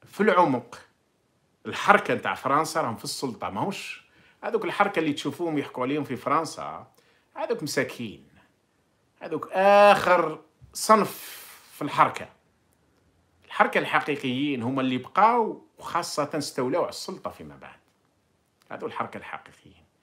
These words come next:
ولذلك يخبوا على فرنسا، تلقى خطاب كمثل هذا فيه نوع من ال-، العنجهية ورفع الصوت ومانيش عارف وت-، وفرنسا. بصح لما تجي المفيد، والمفيد مثلًا أعطيه شيء بسيط،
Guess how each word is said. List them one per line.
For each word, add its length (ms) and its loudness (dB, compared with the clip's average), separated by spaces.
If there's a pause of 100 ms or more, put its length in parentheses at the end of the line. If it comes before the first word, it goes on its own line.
(380)
ولذلك 560 6
يخبوا 420 6
على 160 8
فرنسا، 360 2
تلقى 320 6
خطاب 440 6
كمثل 360 -4
هذا 360 0 (180)
فيه 360 8
نوع 300 8
من 180 4
ال-، 460 2 (720)
العنجهية 920 6
ورفع 640 0
الصوت 840 -2
ومانيش 600 -2
عارف 560 2
وت-، 400 0 (260)
وفرنسا. 920 0 (200)
بصح 260 -2
لما 220 4
تجي 200 0
المفيد، 720 4 (1040)
والمفيد 640 8
مثلًا 400 4
أعطيه 520 -2
شيء 240 0
بسيط، 400 -2